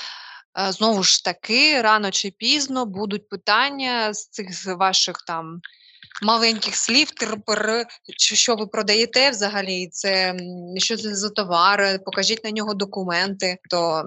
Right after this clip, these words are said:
ну, це не може бути просто якісь назви, за якими вам буде зручно працювати. Це ма-, має бути щось таке повноцінне, щоб було зрозуміло і вам, і іншим <laughs> людям, які з цією інформацією також будуть працювати.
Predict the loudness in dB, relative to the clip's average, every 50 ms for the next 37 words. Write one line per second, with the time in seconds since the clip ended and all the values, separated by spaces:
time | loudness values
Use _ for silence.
0 | -4 -4 -2 -2 -2 -2 0 0 2 2 2 4 4 4 4 4 0 -2 -4 -4
1 | -4 -4 -4 -2 -2 -2 -2 0 -2 -2 -2 -2 0 2 4 4 4 2 2 2
2 | 4 4 4 2 2 -2 -2 0 2 2 0 0 0 0 0 0 0 0 0 0
3 | 0 -2 -2 -2 -2 -4 -2 -6 -6 -4 -2 -2 -2 0 0 0 0 0 0 0
4 | 0 0 -2 -4 -4 -6 -8 -8 -4 -2 -2 0 2 2 2 2 2 -2 -4 -6
5 | -4 -4 -2 -2 -2 0 2 2 4 2 2 0 -2 -2 0 2 2 2 2 2
6 | 0 -2 -2 -6 -2 -2 -2 -2 -2 -4 -2 -2 -2 -2 0 0 0 0 2 0
7 | 0 0 0 -6 -4 0 0 0 0 -2 -16 -18 -12 -2 0 0 2 2 2 2
8 | 2 0 0 0 0 2 2 2 4 6 6 6 6 4 4 0 -2 -2 -2 0
9 | 0 -2 0 2 2 4 4 4 2 2 -2 -2 -2 0 0 2 2 2 2 0
10 | 0 2 0 0 2 0 -2 -2 -2 -2 -2 -2 -4 -12 -12 -4 -2 -2 2 4
11 | 2 2 2 -2 -2 0 0 0 0 0 -2 -2 -4 -4 -2 -4 -4 -4 -6 -10
12 | -10 _ -12 -10 -6 -6 -6 -6 -6 -12 -12 -16